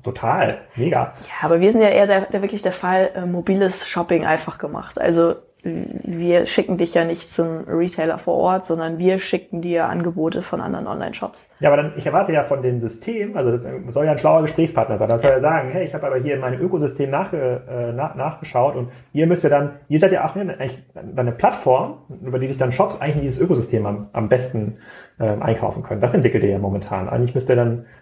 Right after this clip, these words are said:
Speaker 1: seid, könnt ihr dann sicherstellen, dass, ob das jetzt ein Zalando ist oder kleinere Shops, muss man mal, äh, muss man mal schauen. Zalando wird wahrscheinlich selber in dem Bereich auch aktiv sein, aber, ähm, die können ja damit sicherstellen, dass wenn ich diese Frage habe, wo gibt's denn heute Rabatte in Kiel, mir die Box dann sagt, hm, es gibt hier in Kiel T-Shirts für,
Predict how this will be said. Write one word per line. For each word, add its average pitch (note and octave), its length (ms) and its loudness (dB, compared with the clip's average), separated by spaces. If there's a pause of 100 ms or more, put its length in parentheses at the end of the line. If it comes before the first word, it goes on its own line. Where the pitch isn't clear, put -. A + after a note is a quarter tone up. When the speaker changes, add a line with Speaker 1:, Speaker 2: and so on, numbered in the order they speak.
Speaker 1:
seid, A#2+ 260 -2
könnt C3 160 -2
ihr D3 120 4
dann C3 180 4
sicherstellen, C3 520 2
dass, A2+ 280 -2 (180)
ob - 100 -8
das G#2 100 -4
jetzt - 140 -8
ein A2+ 40 -8
Zalando G#2+ 360 2
ist B2 140 4
oder A2+ 140 2
kleinere A#2+ 340 2
Shops, B2 240 -2
muss B2 120 -2
man A#2 80 2
mal, A2 380 -2
äh, A#2 240 0
muss A#2+ 120 -4
man A#2+ 80 -4
mal A2 100 -4
schauen. C#3+ 320 0
Zalando A#2+ 280 2
wird A#2+ 100 -2
wahrscheinlich A#2 240 -2
selber B2 220 4
in B2 80 2
dem B2 100 2
Bereich B2 260 2
auch A#2 80 -4
aktiv A#2 260 -6
sein, C3 200 -4
aber, A#2+ 260 0 (340)
ähm, A2+ 600 0 (560)
die D#3+ 80 2
können E3+ 180 2
ja D#3 60 2
damit D3 220 2
sicherstellen, D#3+ 480 0
dass C#3 160 0
wenn F3+ 100 2
ich B3 60 -4
diese F#3+ 160 0
Frage D#3+ 300 4
habe, F3 180 4
wo A#2+ 40 0
gibt's D3+ 160 -2
denn C#3+ 80 -2
heute C#3+ 160 -2
Rabatte E3 460 0
in C3+ 140 -12
Kiel, G3+ 420 0 (180)
mir C#3+ 80 -8
die C3 80 -4
Box A3 220 -2
dann C#3 140 -2
sagt, D3 500 2
hm, F#3 320 -4 (200)
es - 80 -20
gibt F#3 180 -2
hier E3 100 0
in D3+ 80 -2
Kiel E3 320 4
T-Shirts E3 340 0
für, C#3 440 2